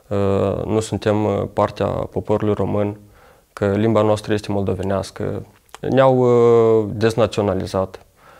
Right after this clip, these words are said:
ne-au rusificat. Uh, de la nouăzeci și unu încoas-, încoace au venit, uh, mai multă literatură română, au venit chiar români aici și ne-au spus că, "Băi, voi nu sunteți slavi, voi sunteți români",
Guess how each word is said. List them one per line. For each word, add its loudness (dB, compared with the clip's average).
ne-au 4
rusificat. -4
Uh, -2
de 0
la 6
nouăzeci 4
și -6
unu 2
încoas-, 0
încoace 2
au 2
venit, 0
uh, 2
mai 0
multă 2
literatură 2
română, 2
au 6
venit 2
chiar 4
români 0
aici -2
și -12
ne-au 4
spus -2
că, -12
"Băi, 2
voi 4
nu 6
sunteți 0
slavi, 2
voi 2
sunteți -4
români", 2